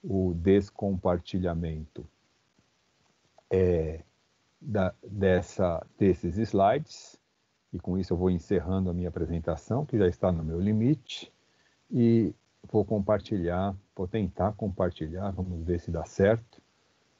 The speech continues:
É, só um minutinho que eu tenho que pegar esse que tá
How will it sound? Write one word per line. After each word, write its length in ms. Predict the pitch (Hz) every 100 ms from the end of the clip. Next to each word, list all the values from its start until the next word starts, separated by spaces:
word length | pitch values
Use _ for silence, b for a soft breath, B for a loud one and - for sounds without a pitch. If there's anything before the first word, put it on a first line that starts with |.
| _ _ _ _
É, 800 | 107 98 95 92 90 85 87 87 B B _ _ _
só 60 |
um 40 | 98
minutinho 500 | 95 92 - - 113
que 80 | 113
eu 40 |
tenho 160 | 107 101
que 80 |
pegar 460 | - 117 101 90 90
esse 260 | 87 85 -
que 140 | -
tá 280 | 92 92